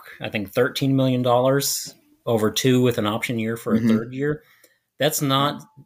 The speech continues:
Speaker 1: that's not, um, backup money for Gomes, though, you know, and, and that makes me think, uh, Wilson Contreras is still on the market.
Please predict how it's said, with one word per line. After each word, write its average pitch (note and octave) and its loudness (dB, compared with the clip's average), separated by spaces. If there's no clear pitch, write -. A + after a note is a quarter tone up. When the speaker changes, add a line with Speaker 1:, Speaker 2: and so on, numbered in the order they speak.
Speaker 1:
that's D3 -6
not, C3+ -6
um, F#2+ -10
backup A2 -6
money A2 -4
for - -10
Gomes, G2 -6
though, D#2+ -10
you G#2 -2
know, F#2 -2
and, G#2+ -4
and A2+ 0
that A2+ 0
makes G#2+ -2
me A2+ 2
think, G#2 -4
uh, G2+ -2
Wilson G#2 2
Contreras G2 -2
is G2 -2
still F#2+ -6
on G2 -4
the F#2+ -4
market. F#2+ -4